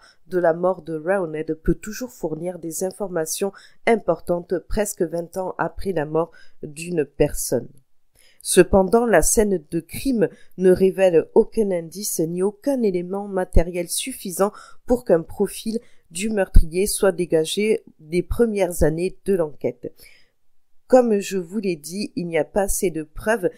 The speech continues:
et l'A D N féminin ne matche avec aucun A D N que la police a tenté de relever par la suite.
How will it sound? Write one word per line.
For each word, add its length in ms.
et 100
l'A 160
D 180
N 280
féminin 600
ne 160
matche 440
avec 420
aucun 360
A 100
D 140
N 220
que 80
la 180
police 560
a 100
tenté 400
de 120
relever 460
par 260
la 100
suite. 360